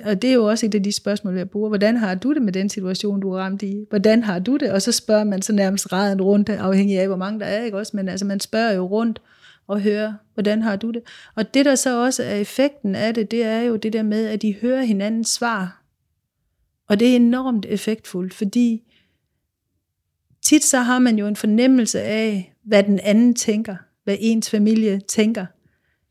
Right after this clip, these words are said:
Men det er ikke altid det rigtigt. Når der er en i familien, der er syg, så er det jo tit sådan, at, at både den syge har jo dårlig samvittighed over for familien,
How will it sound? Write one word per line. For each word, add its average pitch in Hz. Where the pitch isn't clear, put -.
Men 214
det 226
er 226
ikke 233
altid 208
det 196
rigtigt. -
Når 220
der 226
er 220
en 269
i 262
familien, 240
der 202
er 202
syg, 240
så 254
er 233
det 247
jo 233
tit -
sådan, 240
at, 214
at 208
både 277
den 226
syge 285
har 226
jo 208
dårlig 220
samvittighed 214
over 214
for 208
familien, 185